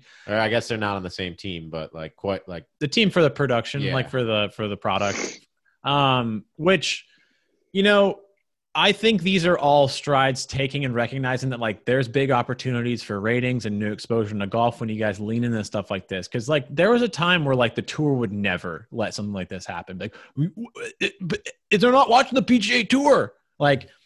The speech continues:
Speaker 2: I mean, for the first match between Phil and Tiger, they said their prize purse couldn't be over nine million because at the time the FedEx Cup prize money was ten million.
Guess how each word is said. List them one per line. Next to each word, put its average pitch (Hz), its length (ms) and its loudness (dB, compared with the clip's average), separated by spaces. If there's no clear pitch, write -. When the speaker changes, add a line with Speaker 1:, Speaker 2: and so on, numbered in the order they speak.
Speaker 2:
I - 20 2
mean, 220 280 2
for - 180 2
the 214 100 6
first 262 400 2
match 180 220 2
between 185 240 0
Phil 208 200 4
and 190 80 2
Tiger, 196 320 2
they 175 140 6
said 214 260 2
their 202 120 6
prize 185 360 2
purse 196 220 2
couldn't 185 300 0
be 185 160 4
over 175 180 4
nine 165 320 2
million 170 200 4
because 151 180 -2
at 151 40 -6
the 143 60 -2
time 160 300 0
the 135 40 0
FedEx 151 380 0
Cup - 220 -4
prize 160 320 2
money 156 120 -2
was 143 120 2
ten 165 260 -2
million. 107 460 -4